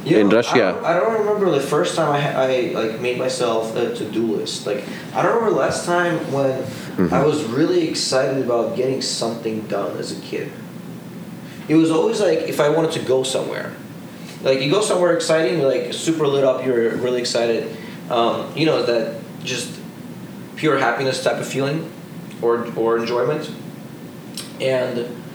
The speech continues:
Speaker 1: uh, now I get that from setting goals and, like, going after them.
Speaker 2: Mm-hmm.
Speaker 1: But it wasn't, like, always like that. Like, I, I don't remember, maybe,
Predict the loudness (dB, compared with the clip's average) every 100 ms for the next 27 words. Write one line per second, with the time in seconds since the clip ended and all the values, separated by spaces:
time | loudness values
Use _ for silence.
0 | -14 -14 -14 -12 2 4 4 2 -2 0
1 | 2 2 2 0 -2 -8 -8 -4 -2 0
2 | 0 2 0 0 -2 -2 0 2 0 -2
3 | -6 -8 -2 0 2 2 2 2 0 -2
4 | -6 -6 -4 0 0 -2 -4 -6 -8 -14
5 | -14 -14 -14 -14 -14 -14 -14 -14 -14 -14
6 | -14 -14 -14 -8 -6 -2 0 2 4 2
7 | 2 0 -4 -4 -8 -10 -14 -14 -14 -16
8 | -14 -14 -14 -14 -14 -14 -14 -2 0 2
9 | -2 2 4 6 4 4 2 4 4 2
10 | 0 -2 -6 -4 -4 0 0 2 2 2
11 | 2 0 0 2 0 -2 -8 -12 -8 0
12 | 0 0 0 0 0